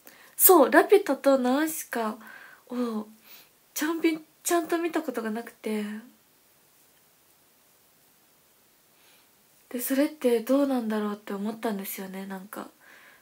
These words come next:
それって自分、なんか、どうなん、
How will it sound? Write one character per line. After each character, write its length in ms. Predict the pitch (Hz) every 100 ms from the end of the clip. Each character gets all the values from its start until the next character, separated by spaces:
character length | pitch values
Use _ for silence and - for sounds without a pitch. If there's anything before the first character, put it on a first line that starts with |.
| _ _ _
そ 160 | - -
れ 120 | 254
っ 20 | 285
て 120 | 247
自 180 | 214 214
分、 420 | 220 247 254 254 - _ _ _ _ _ _ _ _ _ _ -
な 120 | -
ん 100 | 220
か、 240 | - 196 202 _
ど 100 | 247
う 140 | 269
な 160 | 294 269
ん、 120 | 220